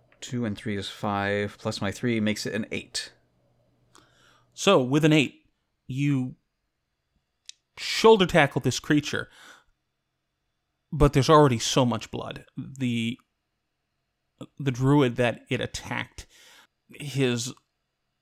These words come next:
Speaker 2: arm is mostly torn off at the shoulder. He is still alive, but this creature,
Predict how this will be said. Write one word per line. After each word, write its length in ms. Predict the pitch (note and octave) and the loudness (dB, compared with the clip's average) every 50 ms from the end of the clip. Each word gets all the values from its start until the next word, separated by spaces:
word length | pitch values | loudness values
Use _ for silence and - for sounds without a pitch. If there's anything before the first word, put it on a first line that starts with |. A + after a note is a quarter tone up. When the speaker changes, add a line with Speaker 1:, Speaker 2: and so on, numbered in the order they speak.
| _ _ _ _ - | _ _ _ _ -2
Speaker 2:
arm 440 | C3 B2+ C#3 C#3+ C#3 C3 A#2+ A#2 A2 | 2 4 6 6 6 6 6 4 2
is 540 | A2+ A#2 A2+ A2 A2 A2+ A2+ - - - - | 0 -2 -2 -2 -4 -6 -8 -6 -8 -8 -6
mostly 640 | C3+ B2+ A#2+ A#2+ B2 B2+ C3+ - - - - C3 B2+ | -4 -2 0 4 4 4 4 2 0 -6 -6 -6 -6
torn 300 | - - - B2+ B2 A2+ | -6 -2 -2 -2 0 0
off 240 | A2+ A2+ A#2 - A#2+ | -2 -4 -4 -6 -8
at 80 | - | -8
the 80 | - A#2 | -8 -8
shoulder. 560 | - - - - A#2 B2+ C3 - - - - _ - - - _ | -10 -6 -6 -6 -6 -6 -8 -10 -12 -14 -16 _ -20 -20 -20 _
He 240 | _ - - C#3 C3+ | _ -8 -4 -2 0
is 140 | C3+ C#3 C#3 | 0 0 -2
still 260 | - - D#3 C#3 C3+ | -2 0 0 0 2
alive, 640 | C#3 B2+ A#2 B2+ A#2+ A#2+ A#2 A2+ - - C3 - - - - | 2 -2 -2 -2 -2 -2 -4 -4 -4 -8 -10 -10 -12 -14 -6
but 240 | - B2 - - - | -4 -4 -4 -2 -4
this 200 | A#2+ A#2+ - - | -8 -8 -8 -6
creature, 580 | - - C3 B2+ - - C#3+ D3 D3 C#3+ - | -6 -4 -4 -4 -4 -4 -6 -4 -4 -6 -8